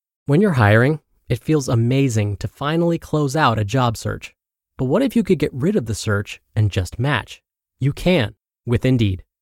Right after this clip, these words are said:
Indeed is your matching and hiring platform with over three hundred and fifty million global monthly visitors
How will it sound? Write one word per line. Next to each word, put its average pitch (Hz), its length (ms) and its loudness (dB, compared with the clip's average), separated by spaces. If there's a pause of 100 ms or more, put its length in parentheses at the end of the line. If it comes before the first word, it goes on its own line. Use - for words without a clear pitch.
(360)
Indeed 151 500 0
is 117 140 -4
your 113 100 -2
matching 139 640 -4
and 151 260 -4
hiring 139 400 -2
platform 113 560 -2 (260)
with 127 160 -2
over 120 180 0
three 175 400 -4
hundred 165 400 -6
and 117 200 -6
fifty 135 320 -4
million 131 560 2
global 165 360 0
monthly 170 360 0
visitors 151 540 2